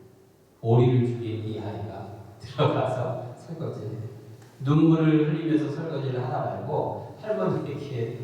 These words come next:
다가와서 고백을 합니다. "할머니, 사실 제가 할머니를, 할머니가 애지중지 키우는 그 애완용 오리를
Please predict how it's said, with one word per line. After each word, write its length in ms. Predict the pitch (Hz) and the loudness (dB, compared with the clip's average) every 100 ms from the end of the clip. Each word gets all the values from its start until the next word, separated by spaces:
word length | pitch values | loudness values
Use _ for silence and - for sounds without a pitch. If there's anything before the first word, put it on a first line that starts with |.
| - - | -10 -6
다가와서 600 | 104 - 101 - - 98 | 2 2 4 2 -2 -4
고백을 320 | 104 98 107 | -4 -4 -2
합니다. 300 | - - - - - - - - | -2 -4 -8 -10 -12 -16 -16 -8
"할머니, 500 | 147 117 107 - - - - | -4 -4 -4 -6 -6 -10 -14
사실 500 | - 131 - - 117 | -6 -4 -4 -6 -6
제가 600 | 107 95 104 104 - - - - | -6 -4 -2 -2 -4 -10 -14 -4
할머니를, 920 | 185 156 139 113 - 101 104 - - - - - | 2 4 6 4 2 0 0 -4 -8 -12 -10 0
할머니가 460 | 180 170 156 123 120 - 113 | 4 6 6 2 0 -2 -2
애지중지 460 | 127 - 120 120 113 | -4 -2 0 2 2
키우는 880 | - - 120 - 107 - - - - | 0 0 2 2 2 0 -2 -4 0
그 180 | 135 135 | 4 4
애완용 560 | - 117 117 110 117 | 4 2 2 2 2
오리를 500 | - - - - - | 0 0 -2 -2 -2